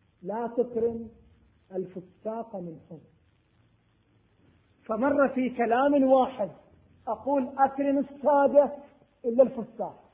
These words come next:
ومرة في كلامين أقول:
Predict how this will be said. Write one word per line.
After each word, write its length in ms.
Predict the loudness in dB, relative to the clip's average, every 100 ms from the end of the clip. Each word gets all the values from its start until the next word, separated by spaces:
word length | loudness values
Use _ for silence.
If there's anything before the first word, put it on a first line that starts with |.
| _ _ _ _ _ _ _ _ _ _ -6
ومرة 360 | 0 2 4 2
في 200 | 2 0
كلامين 920 | 2 4 4 6 6 6 4 -2 -10 -20 _ _ _
أقول: 380 | -6 -2 0